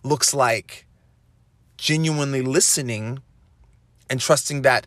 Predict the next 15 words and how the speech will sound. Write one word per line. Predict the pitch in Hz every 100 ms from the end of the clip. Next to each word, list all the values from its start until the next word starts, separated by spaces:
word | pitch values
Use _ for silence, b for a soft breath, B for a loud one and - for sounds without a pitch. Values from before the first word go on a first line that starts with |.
| -
you'll | 131 151 156
know | 139 139
what | 135 - -
to | 135
say | - 175 190 147 151 _ _ _ _ _ -
and | 131 123
when | 135 131
to |
say | 127 - 170 139
it | 127 _ _
precisely | - 120 - 117 - 117
when | 110
you | 107
need | 117 135 120
to. | - -